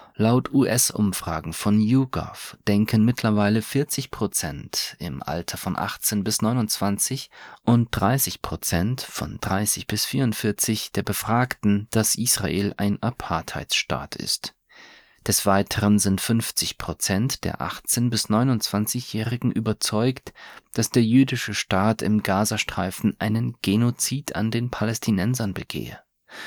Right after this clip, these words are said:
Vergleicht man diese Meinungen mit jenen derselben gesellschaftlichen Gruppe vor dem siebten Oktober zweitausenddreiundzwanzig, so ist eine dramatische Verschiebung zu erkennen,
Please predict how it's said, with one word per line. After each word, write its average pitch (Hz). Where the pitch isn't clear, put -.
Vergleicht 123
man 78
diese 87
Meinungen 117
mit 104
jenen 107
derselben 117
gesellschaftlichen 107
Gruppe -
vor 143
dem 92
siebten -
Oktober 113
zweitausenddreiundzwanzig, 110
so 131
ist -
eine 131
dramatische 120
Verschiebung 98
zu -
erkennen, 92